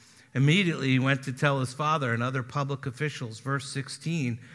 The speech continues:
when they heard all the words, they turned to one another in fear. It's one thing to hear God's word. It's another thing to fear it.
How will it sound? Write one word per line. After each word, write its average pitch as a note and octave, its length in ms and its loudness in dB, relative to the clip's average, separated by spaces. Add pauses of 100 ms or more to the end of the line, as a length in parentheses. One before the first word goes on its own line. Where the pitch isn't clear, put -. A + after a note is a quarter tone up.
(260)
when C#3+ 140 2
they C3+ 120 4
heard D3+ 260 4
all C#3+ 220 0
the C#3 100 -2
words, C3+ 440 0
they C3 140 -2
turned G3 380 -4
to D#3+ 60 -4
one B2+ 220 0
another C3 520 -2
in B2 240 2
fear. D3 760 -12 (960)
It's - 100 -8
one F3+ 200 2
thing D3 240 0
to B2 80 0
hear G#3 280 0
God's G#2 420 -4
word. A#2 340 -4 (240)
It's - 120 -8
another D#3+ 340 -2
thing D3+ 280 -4
to B2 80 -2
fear B2 520 -4
it. - 160 -18